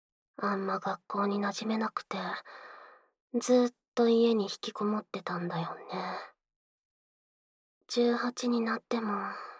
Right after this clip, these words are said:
引きこもりが全然治らないから、お母さんが心配して、私に面倒見てほしいってお願いしてきたんだ。まあ、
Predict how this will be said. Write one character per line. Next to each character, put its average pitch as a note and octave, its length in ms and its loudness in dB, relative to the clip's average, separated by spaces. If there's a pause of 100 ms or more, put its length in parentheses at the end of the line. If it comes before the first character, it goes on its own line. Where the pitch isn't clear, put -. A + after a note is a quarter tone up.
(200)
引 - 160 -14
き F#3 140 -4
こ F3 120 -2
も E3+ 160 0
り F3 80 -6
が F3 240 -4
全 F3+ 320 -6 (300)
然 G3 300 -6
治 G3+ 220 0
ら G#3+ 120 -2
な A#3 160 -2
い - 60 -10
か - 180 -4
ら、 - 300 -4 (1000)
お A#3 60 0
母 A#3+ 240 4
さ G#3 160 -4
ん G3 60 -6
が F#3+ 120 -6
心 - 280 -6
配 A3+ 220 -4
し - 180 -8
て、 - 100 -6 (1200)
私 B3 380 0
に A#3 140 4
面 B3 280 4
倒 B3 180 2
見 B3+ 140 2
て B3 120 -2
ほ A#3 160 -4
し A#3+ 380 0
い - 20 -
っ - 20 -14 (320)
て G#3+ 80 -4 (880)
お G#3 100 -2
願 G#3 300 -2
い G#3 40 -6
し - 100 -8
て G#3+ 100 -6
き - 100 -10
た F#3 160 -4
ん F3+ 140 -8
だ。 G3 300 -4 (1500)
ま F3+ 340 -4
あ、 - 80 -10